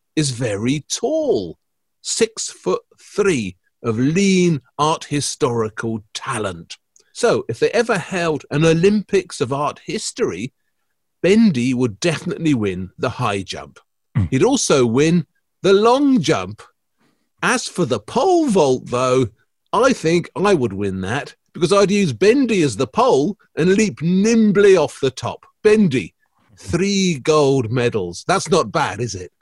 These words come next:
Speaker 2: Waldy, you've perfectly summed up my role in life, which is to allow you to spring to ever greater heights. But you've shrunk me by an inch. I'm six-foot-four.
Speaker 1: Is it? Oh,
Speaker 2: And
Speaker 1: dear.
Speaker 2: my height of my athletic achievement in my life was to win third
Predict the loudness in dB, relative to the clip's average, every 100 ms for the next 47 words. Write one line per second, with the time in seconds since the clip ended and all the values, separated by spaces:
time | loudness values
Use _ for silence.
0 | _ _ _ _ _ _ -2 0 2 2
1 | 0 -2 0 0 0 -4 0 2 0 -2
2 | -2 0 2 2 0 -4 -8 -10 -8 -6
3 | -6 -4 -2 0 -2 -4 -4 -6 -6 -12
4 | -4 0 4 4 2 -2 0 2 0 0
5 | 0 0 -2 -14 -20 -4 -2 2 0 2
6 | 2 0 0 2 4 4 2 0 -4 -6
7 | -6 -12 -10 -12 -4 -2 -2 -10 -14 -20
8 | -16 -12 -12 -4 -2 0 -2 -8 -12 -12
9 | -20 -20 _ -4 2 4 2 0 -6 0
10 | 0 -2 -8 -2 0 -2 -4 -8 -4 -4
11 | -4 -8 -6 -8 -8 -8 -6 -6 -6 -8
12 | -12 -8 -8 -6 -6 -4 -2 -2 -4